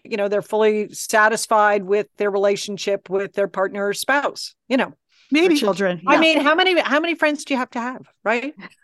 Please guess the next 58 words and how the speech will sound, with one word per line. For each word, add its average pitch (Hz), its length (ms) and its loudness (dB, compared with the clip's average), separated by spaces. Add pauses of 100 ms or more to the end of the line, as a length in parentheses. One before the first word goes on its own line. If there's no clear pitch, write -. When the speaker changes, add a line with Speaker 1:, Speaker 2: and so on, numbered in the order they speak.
Speaker 2:
Not 220 180 2
that 339 180 6
Speaker 3:
Well, 277 100 2
Speaker 2:
many. - 220 -12
Speaker 3:
one 370 380 6
would 294 140 4
be 196 120 2
good. 185 440 -2 (120)
I 247 100 2
mean, 269 220 4
I, 269 260 4
I 311 220 4
think - 140 2
a - 0 -
Speaker 1:
<laughs> - 20 -
Yes. - 120 2
Speaker 3:
couple 349 320 4
of 254 140 2
friends 180 400 -2
would, 175 240 -2
Speaker 1:
Yes. 330 320 4
Speaker 3:
would 208 100 -6
be 202 240 -2
Speaker 1:
Yeah. 214 200 2
Speaker 3:
good. 185 100 -8 (160)
But 262 220 4
to 262 120 0
have 311 240 0
friends, 302 320 -2
you 233 60 2
have 226 200 0
to 247 100 -8
be 226 220 -2
emotionally 202 520 -4
vulnerable. 160 680 -6
And 185 100 -6
I 185 60 0
think 190 200 -4
that's 190 300 -2
what 180 140 -6
stops - 520 -4
men 165 220 -8
a - 40 -14
little 151 180 -12
bit. 185 100 0
Speaker 2:
Yes. - 260 -14 (160)
Speaker 1:
Yeah. 202 140 0 (220)
Speaker 2:
Okay. 233 380 0
This 226 380 -4
is 269 120 -6
what 262 200 -4
the 254 80 -2
story 233 440 -2
goes 214 280 -4
into. 196 340 -6
So 190 240 -4
they 196 220 -4
have 190 200 -2